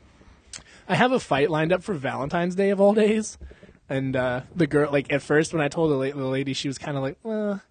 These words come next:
And then it, we took her to the fights last weekend, and now she's, like, fucking amped. She's like, "Get in there, fuck him up." And when you s-, and she, I was, I'm trying to convince her that when I knock this dude out, she's gonna stand up and scream "World Star" and try and get everyone to chant it.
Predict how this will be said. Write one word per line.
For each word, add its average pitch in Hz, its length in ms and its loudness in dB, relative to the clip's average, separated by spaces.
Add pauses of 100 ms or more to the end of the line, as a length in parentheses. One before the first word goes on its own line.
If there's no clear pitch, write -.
(180)
And 156 120 4
then 175 80 6
it, 160 100 -2
we 165 120 0
took 180 180 2
her 185 60 2
to 175 100 2
the 170 100 2
fights 139 600 -2
last 127 320 -4
weekend, 208 340 -4
and 147 160 -4
now 135 160 0
she's, 208 160 -6
like, 175 220 -12
fucking 151 240 -4
amped. 143 240 -6
She's 156 160 -6
like, 143 100 -12 (300)
"Get 359 120 8
in 320 140 4
there, 262 160 -2 (160)
fuck - 340 6
him 349 120 8
up." 294 200 2 (200)
And 294 80 8
when 339 100 10
you 339 60 8
s-, - 180 2
and 233 80 4
she, - 100 0
I 220 80 4
was, 208 220 2
I'm 175 120 2
trying 196 160 2
to 180 60 0
convince 160 340 2
her 202 80 6
that 160 120 4
when 151 80 4
I 147 80 2
knock 143 220 0
this 151 140 -6
dude 156 180 4
out, 170 160 4
she's 156 120 -2
gonna 151 140 -2
stand 151 280 -2
up 151 120 2
and 143 100 -2
scream 147 320 -4
"World 135 260 0
Star" 196 460 0
and 165 320 4
try 160 160 6
and 156 80 4
get 160 100 4
everyone 151 260 2
to 139 40 -6
chant 143 300 -6
it. 143 140 -6